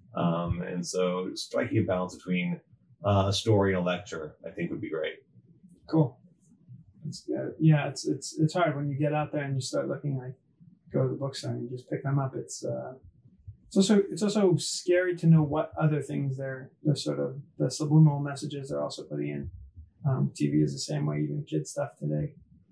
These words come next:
Speaker 2: It's hard to know.
Speaker 1: Yeah, the secular kid stuff today is a little bit, uh, it's getting dangerous because they're,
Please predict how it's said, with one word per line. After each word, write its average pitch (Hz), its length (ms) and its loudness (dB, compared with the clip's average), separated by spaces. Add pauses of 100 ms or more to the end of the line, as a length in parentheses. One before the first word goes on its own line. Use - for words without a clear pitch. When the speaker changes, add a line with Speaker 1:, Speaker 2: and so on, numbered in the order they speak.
(120)
Speaker 2:
It's - 80 -14
hard 151 220 4
to 139 100 -2
know. 139 340 -4 (160)
Speaker 1:
Yeah, 110 300 6
the 101 80 2
secular 127 320 2
kid 104 180 0
stuff 92 200 -4
today 92 200 0
is 87 100 -2
a 92 40 -2
little 95 200 -4
bit, 92 240 -6
uh, 92 120 0
it's 90 240 -4
getting 117 200 2
dangerous 113 300 2
because 92 320 -6
they're, 92 240 -4